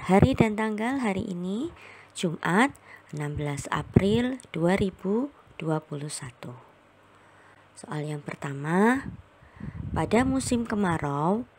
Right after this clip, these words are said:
udara terasa titik, titik, titik. Soal kedua,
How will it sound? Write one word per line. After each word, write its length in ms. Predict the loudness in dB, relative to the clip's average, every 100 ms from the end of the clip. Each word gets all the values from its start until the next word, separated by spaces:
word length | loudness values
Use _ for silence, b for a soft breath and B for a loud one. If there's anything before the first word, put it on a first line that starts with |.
| -4
udara 640 | -2 0 0 0 0 0
terasa 800 | -2 -2 -2 -6 -4 -2 -2 -4 -8 -6
titik, 240 | -4 -4 -4
titik, 240 | -4 -4
titik. 320 | -6 -8 -8 -10 _ _ B B B B B B
Soal 320 | 0 2 4 2
kedua, 640 | -2 2 2 2 2 2